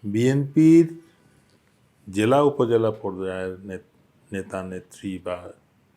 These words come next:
আহ, সাপোর্টাররা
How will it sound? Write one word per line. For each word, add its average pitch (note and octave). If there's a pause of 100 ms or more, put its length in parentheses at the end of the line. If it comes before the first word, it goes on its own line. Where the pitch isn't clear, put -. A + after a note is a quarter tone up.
(800)
আহ, - (400)
সাপোর্টাররা -